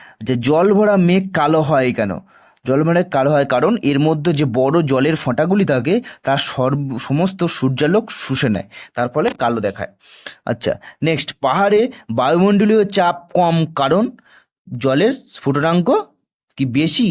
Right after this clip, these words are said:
না কম? সেখানে, এখানে সঠিক উত্তর হয়ে যাবে, এখানে কম হয়ে যাবে সঠিক উত্তর, ঠিক আছে? কমে যায়, পাহাড়ে বায়ুমণ্ডলের চাপ কম হওয়ার কারণে জলের স্ফুটনাঙ্ক কমে যায়, ফলে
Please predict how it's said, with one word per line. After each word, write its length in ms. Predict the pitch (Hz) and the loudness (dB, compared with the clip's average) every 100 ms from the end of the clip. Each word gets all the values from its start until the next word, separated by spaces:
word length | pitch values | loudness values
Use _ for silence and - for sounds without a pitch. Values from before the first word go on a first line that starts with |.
| 113 | 0
না 60 | 127 - | -2 -2
কম? 140 | 135 92 - _ - _ | -2 -2 -6 _ -20 _
সেখানে, 260 | 127 135 147 - | -8 -6 -6 -6
এখানে 180 | 143 147 143 135 | -2 0 0 0
সঠিক 220 | 143 170 190 | -2 0 -2
উত্তর 160 | 190 156 | 0 0
হয়ে 120 | 147 143 | 2 2
যাবে, 160 | 175 339 - _ _ _ 117 | 2 0 -6 _ _ _ -4
এখানে 200 | 139 262 - - | 0 -2 -4 -4
কম 180 | 151 147 135 | 0 2 2
হয়ে 160 | 135 135 | 2 2
যাবে 120 | 160 269 | 0 0
সঠিক 260 | 131 117 104 104 | -2 -4 -6 -8
উত্তর, 200 | - 98 95 - | -10 -10 -8 -4
ঠিক 100 | 247 | -2
আছে? 120 | 269 131 - - | -2 -4 -8 -6
কমে 200 | 156 160 110 | -2 -2 -2
যায়, 140 | 76 - _ _ _ | -6 -12 _ _ _
পাহাড়ে 260 | 113 135 165 139 | -8 -2 -2 0
বায়ুমণ্ডলের 480 | 123 135 151 170 165 | 0 0 0 -2 -2
চাপ 160 | 147 - - _ - | -2 -2 -6 _ -4
কম 200 | 127 139 147 | -2 -2 -2
হওয়ার 160 | 135 127 | -4 -2
কারণে 240 | 120 151 208 131 | -2 -2 -4 -2
জলের 240 | 117 151 185 | -2 -2 -2
স্ফুটনাঙ্ক 540 | - 113 127 131 143 226 269 - _ _ _ | -8 -8 -4 -2 0 0 -2 -8 _ _ _
কমে 200 | 123 117 98 | -4 -2 -2
যায়, 120 | 85 - _ - | -6 -12 _ -6
ফলে 180 | 156 | 0